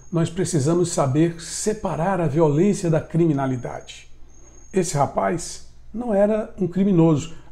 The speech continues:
até praticar esses atos horrendos que o lançarão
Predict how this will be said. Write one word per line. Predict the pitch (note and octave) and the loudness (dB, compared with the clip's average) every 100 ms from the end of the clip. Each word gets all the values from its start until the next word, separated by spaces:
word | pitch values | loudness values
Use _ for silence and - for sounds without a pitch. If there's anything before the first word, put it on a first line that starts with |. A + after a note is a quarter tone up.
| - | -4
até | D#3+ D3 - - F#3 G#3 | 0 0 -4 -4 0 2
praticar | A3 G3 F#3 D#3+ - F3 F#3 | 2 0 0 -4 -4 -4 0
esses | F3 D#3+ D#3+ C3+ | 0 -2 -4 0
atos | D#3 E3+ E3+ C3+ | 2 2 2 0
horrendos | D3 B2+ D#3 A3 F#3+ - - - - | 2 2 2 2 0 -2 -12 -20 -4
que | F#3 | 4
o | |
lançarão | E3+ E3+ E3+ C#3+ D#3+ F3 | 6 6 4 2 4 2